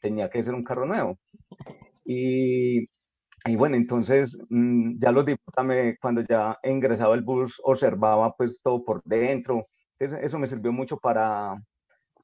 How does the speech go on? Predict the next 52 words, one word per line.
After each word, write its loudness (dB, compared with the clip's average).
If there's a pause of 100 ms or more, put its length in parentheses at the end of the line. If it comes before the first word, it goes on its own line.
(140)
para 4
salir, 0
salir 2
adelante 2
hasta -2
los 0
años -2
ochenta, -8
pues -8
que -2
fue -2
como -4
mi -2
etapa -2
de 0
niñez. -4 (800)
Ya 2
en -4
el 0
ochenta -2
y -4
uno -2
más -6
o -6
menos -4
nos -6
fuimos -4
a -2
vivir -2
a -2
La -2
Estrella -6 (680)
y -6
ya -2
nos, -6
ya 0
me -2
tocó -6
pues, -6
pues -4
los -4
buses -6
de -6
La -6
Estrella, -8
que -8
eran -2
buses -6
más -2
bonitos, -6
más -6
nuevos 0